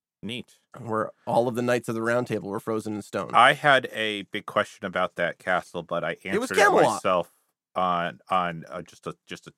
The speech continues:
Speaker 1: a touch of research. It didn't take me much.
Speaker 2: What was your
Speaker 1: There
Speaker 2: question?
Speaker 1: was a, uh, I w-, I was like, "Why is everyone frozen in stone? What's going on here?"
Speaker 2: 'Cause
Speaker 1: It was
Speaker 2: Morgana froze them in stone.
Speaker 1: Yeah, and it was a cut, it was a cut scene, and, and you remember when,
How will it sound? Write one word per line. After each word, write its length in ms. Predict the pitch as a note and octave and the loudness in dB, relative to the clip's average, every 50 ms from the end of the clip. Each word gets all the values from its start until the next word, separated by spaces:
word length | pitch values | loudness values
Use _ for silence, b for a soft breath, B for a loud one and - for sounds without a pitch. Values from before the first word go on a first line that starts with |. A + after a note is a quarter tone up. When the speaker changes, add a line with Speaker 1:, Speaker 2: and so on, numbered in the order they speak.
| _ _ F#2 | _ _ -8
Speaker 1:
a 60 | G2 | -8
touch 400 | F2 _ - - - D#3+ E3 - | -8 _ -4 0 0 0 2 0
of 100 | A#2 E2+ E2+ | -4 -4 -4
research. 420 | F2+ E2+ - - - - - - | -6 -6 -6 -8 -12 -14 -14 -16
It 80 | E2 - | -10 -8
didn't 180 | A#2+ B2 G#2+ - | -8 -8 -6 -8
take 200 | - F2+ - - | -10 -10 -10 -12
me 80 | D#2+ | -10
much. 280 | D#2 D#2+ D#2 D2+ - - - | -8 -8 -10 -10 -12 -18 -12
Speaker 2:
What 120 | - C3 B2 | -10 -8 -8
was 100 | C#3 A#2 | -6 -4
your 240 | C3+ C3 B2 A#2+ - - | -2 -2 -2 -2 -4 2
Speaker 1:
There 120 | - B2 B2+ | 4 6 6
Speaker 2:
question? 20 | |
Speaker 1:
was 180 | B2 A#2 G#2 - | 6 4 4 2
a, 200 | A2+ G#2 G2+ F#2+ | 0 0 2 0
uh, 80 | F2+ - G2+ | 0 4 4
I 40 | G#2+ | 6
w-, 320 | A2+ A#2 A2 G2+ E2 F#2+ F#2+ - | 6 6 4 0 -2 -2 -2 0
I 60 | G#2 | 0
was 180 | A2 A2 F#2+ | 0 0 0
like, 140 | - G2+ F2+ | 0 -2 0
"Why 320 | F2 F2 F2 F2+ G#2 A#2 B2 | 2 4 6 8 8 8 8
is 160 | C3 C3 A#2+ | 6 2 0
everyone 600 | A#2+ B2+ C3 B2+ B2 B2 B2+ B2 B2 A#2+ A#2 A2 - _ _ _ _ _ _ _ _ _ _ - | 0 0 0 0 2 2 2 0 -2 -6 -10 -12 -14 _ _ _ _ _ _ _ _ _ _ 2
frozen 260 | - A#2+ B2 A#2 C3+ | 2 2 2 2 -2
in 80 | C3+ A#2+ | -6 -8
stone? 460 | - - - - A#2+ E3+ E3 F#2 - - | -10 -8 2 6 6 6 6 4 0 -4
What's 220 | D2 F2+ F#2 - | -6 -6 -6 -4
going 320 | - - G#2+ A2 A#2 A#2 A2+ | -2 0 2 2 2 2 2
on 200 | A#2+ C#3+ D#3+ D3 | 2 2 2 0
here?" 160 | - - - | -2 -6 -4
Speaker 2:
'Cause 320 | - C3 B2 B2 B2 A2+ | -4 -2 -2 -2 -4 -4
Speaker 1:
It 40 | A#2 | -2
was 100 | B2 B2 B2 | 0 2 2
Speaker 2:
Morgana 400 | B2+ A#2 A2+ B2+ C3+ D3 D#3+ D#3 | 2 0 0 2 2 2 2 2
froze 320 | - - B2 C3+ D#3 C#3 | 0 0 0 0 0 0
them 120 | D#3 F3 | 0 0
in 100 | F3+ F#3 | 0 0
stone. 280 | F#3 - - - C#4 - | -2 -2 0 0 2 4
Speaker 1:
Yeah, 60 | - | 2
and 80 | C#3+ B2+ | 2 2
it 40 | F2 | 0
was 140 | E2+ - | -2 -6
a 60 | - - | -8 -4
cut, 240 | - - B2 - - | 0 2 2 2 0
it 80 | G#2 | -4
was 140 | G2 F#2+ F2 | -6 -6 -6
a 40 | F#2 | -8
cut 240 | - - - C3 - - | -4 2 2 2 2 2
scene, 440 | - - B2+ C#3+ D3 B2 G#2 F#2+ - - | -4 -6 -6 -4 -4 -4 -6 -8 -4 -4
and, 220 | G2+ G2 F#2+ F2+ - | -4 -4 -4 -4 -2
and 260 | G#2 G2+ G#2 G2+ - - | 0 0 0 0 -4 -10
you 100 | G2+ F#2+ - | -10 -6 -4
remember 380 | A2+ A2+ A#2+ A#2+ C3 E3 E3+ D3 | 2 4 4 6 6 6 4 4
when, 420 | C3+ C#3+ C#3 C3+ C3 C3 B2+ B2 | 4 4 6 6 6 4 2 -2